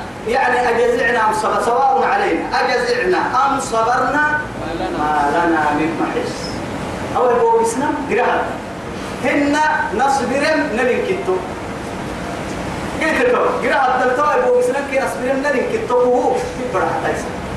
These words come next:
Speaker 1: يمه. فأغويناكم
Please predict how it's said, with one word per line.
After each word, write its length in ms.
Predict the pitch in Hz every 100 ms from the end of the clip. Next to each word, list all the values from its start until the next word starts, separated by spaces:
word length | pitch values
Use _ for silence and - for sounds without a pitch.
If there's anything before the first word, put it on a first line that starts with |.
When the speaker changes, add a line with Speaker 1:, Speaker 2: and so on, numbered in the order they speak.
| - - - - - - -
Speaker 1:
يمه. 380 | 180 185 165 165 - - - - - - - - - - - - - - - - - - - - - - - - - - - -
فأغويناكم 1160 | 202 208 - 185 190 196 226 240 - 247 254 247